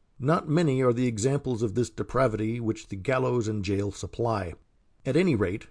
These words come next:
for notable instances, since these have no vulgar alloy of the brute in them, but invariably are dominated by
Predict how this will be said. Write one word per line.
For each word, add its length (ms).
for 200
notable 440
instances, 920
since 260
these 240
have 160
no 220
vulgar 600
alloy 440
of 140
the 60
brute 360
in 160
them, 280
but 100
invariably 720
are 180
dominated 640
by 140